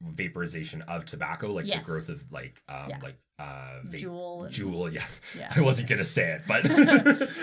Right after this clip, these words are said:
Speaker 1: but yeah, no, exactly. Like,
Speaker 2: There's a really good documentary on Netflix called Broken. It's a four-part series, and one of them is about the nicotine epidemic in youth because
Speaker 1: Mm-hmm.
Speaker 2: of vaporization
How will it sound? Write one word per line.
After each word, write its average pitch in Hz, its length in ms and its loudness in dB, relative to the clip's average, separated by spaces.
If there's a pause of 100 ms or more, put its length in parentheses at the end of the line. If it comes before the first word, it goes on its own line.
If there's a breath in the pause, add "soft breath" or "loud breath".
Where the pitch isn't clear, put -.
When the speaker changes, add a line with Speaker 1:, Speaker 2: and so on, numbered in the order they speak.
(100)
Speaker 1:
but 165 120 6
yeah, 101 220 6
no, 117 100 4
exactly. 85 400 0
Like, 80 220 -4
Speaker 2:
There's 185 120 -8
a 196 60 -6
really 202 160 -4
good 202 120 -6
documentary 185 380 -4
on 175 120 -4
Netflix 196 320 -10
called - 240 -10
Broken. 190 360 -2
It's 190 120 -6
a 175 40 -10
four-part 190 440 -2
series, 190 240 -8
and 175 80 -10
one 175 120 -6
of 170 60 -8
them 180 120 -6
is 165 80 -8
about 170 460 -6 (560)
the 170 400 -8
nicotine 185 460 -8
epidemic 180 400 -8
in 175 180 -10
youth 190 420 -8 (160)
because 175 340 -2
Speaker 1:
Mm-hmm. 220 80 -2
Speaker 2:
of 208 60 -8
vaporization 226 760 -6